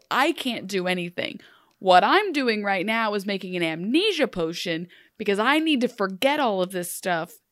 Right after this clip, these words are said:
to make sure that I don't screw up the future." Uh, the future that will not exist because of what's happening in the current state. It's probably fine.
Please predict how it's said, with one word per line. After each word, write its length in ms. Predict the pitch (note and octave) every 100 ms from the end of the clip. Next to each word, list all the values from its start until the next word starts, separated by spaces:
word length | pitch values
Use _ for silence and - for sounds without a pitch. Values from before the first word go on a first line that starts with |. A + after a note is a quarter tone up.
| _
to 140 | - F#3+
make 280 | G3+ G#3+
sure 400 | G3+ - G#3 F#3+
that 140 | F#3 F3
I 200 | F3 F#3+
don't 260 | F#3+ F#3 -
screw 480 | - - G3 F#3
up 220 | E3+ D#3+ -
the 100 | -
future." 600 | - G3 G3+ F3 - - - _ _ _ _ _ _ _ _ _
Uh, 100 | A3+
the 160 | G#3 D4
future 400 | C#4+ F#4 A4+ G#4
that 220 | D4+ B3+
will 200 | B3 C#4
not 200 | C#4 C4+
exist 460 | A#3 G#3+ A3+ G#3+ G#3+
because 400 | A#3 A3+ F#4+ G#4+
of 80 | A4+
what's 240 | F4+ F#4+ -
happening 560 | F4 D4+ D4+ D4 C#4+
in 100 | B3+
the 120 | B3 C4
current 420 | D4 B3 G#3+ G#3+
state. 400 | - G3 E3 - -
It's 200 | C4+ A3
probably 460 | - F3+ D#3+ D#3+ E3
fine. 360 | E3+ D#3+ E3+